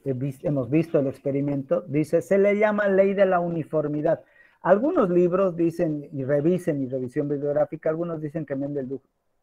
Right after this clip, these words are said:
hizo dos, tres leyes y otros cuatro. Pero bueno, revisen. A esta ley se le llama también ley de la uniformidad de los híbridos de la primera generación.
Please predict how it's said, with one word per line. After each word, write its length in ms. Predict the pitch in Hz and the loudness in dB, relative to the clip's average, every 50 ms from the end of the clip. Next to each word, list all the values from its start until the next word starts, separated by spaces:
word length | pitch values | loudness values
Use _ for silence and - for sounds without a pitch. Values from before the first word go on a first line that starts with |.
| _ | _
hizo 300 | - 143 143 - - 131 | -12 -12 -8 -6 -6 -6
dos, 460 | 110 110 113 143 156 170 165 - _ _ _ _ _ _ _ _ _ _ _ _ | -4 -2 0 2 2 2 2 -2 _ _ _ _ _ _ _ _ _ _ _ _
tres 420 | - 147 165 175 190 185 - - - _ | 2 8 10 10 10 10 6 -2 -14 _
leyes 640 | - 143 143 151 156 151 147 156 160 160 151 - _ | -4 -2 2 2 2 2 2 0 0 -2 -4 -8 _
y 120 | - 135 135 | -6 -4 -4
otros 260 | 131 - 139 131 - - | -4 -4 -8 -10 -10 -6
cuatro. 420 | - 185 185 180 180 180 - - - _ _ _ _ _ _ _ _ _ _ _ _ _ _ _ _ _ _ _ _ | -2 0 0 0 -2 -6 -16 -20 -20 _ _ _ _ _ _ _ _ _ _ _ _ _ _ _ _ _ _ _ _
Pero 200 | - 143 143 139 | -4 -2 -2 0
bueno, 200 | 131 139 - 135 _ _ | -2 -2 -4 -6 _ _
revisen. 400 | - 131 127 131 131 123 - _ _ _ _ _ _ _ _ _ _ _ _ _ - | -8 -6 -4 -4 -4 -6 -10 _ _ _ _ _ _ _ _ _ _ _ _ _ 4
A 180 | - 190 233 | 8 8 8
esta 240 | 247 240 - 262 220 | 8 8 8 8 8
ley 200 | 220 220 226 220 | 8 8 6 4
se 160 | - 214 202 | 4 4 4
le 180 | 175 175 165 156 | 6 6 4 4
llama 320 | 170 170 170 175 180 - | 2 2 0 -2 -4 -4
también 540 | - 156 143 139 151 160 170 175 165 156 151 | -4 -4 -4 -4 -4 -4 -4 -2 -2 0 2
ley 180 | 160 170 180 185 | 2 2 0 0
de 140 | 165 165 | 0 0
la 160 | 160 156 143 143 | 0 0 -2 -2
uniformidad 800 | 139 139 135 135 127 - - 127 123 123 127 127 135 147 156 156 | -4 -4 -6 -8 -8 -8 -8 -8 -8 -8 -8 -4 -2 -2 -2 -2
de 160 | 156 151 143 | -2 -4 -4
los 260 | 143 147 147 143 _ _ - | -4 -4 -6 -8 _ _ -6
híbridos 600 | 180 190 185 175 175 180 175 160 151 147 139 - | -4 -4 -2 -2 -4 -4 -4 -6 -6 -10 -10 -6
de 160 | 135 147 156 | -2 0 0
la 180 | 160 151 143 - | 0 0 -2 -4
primera 380 | 139 127 113 120 120 135 131 | -6 -8 -8 -6 -6 -6 -6
generación. 720 | - - 143 147 147 156 156 147 - 175 180 180 180 180 | -4 -4 -4 -4 -2 -2 -2 -2 0 0 0 0 -2 -8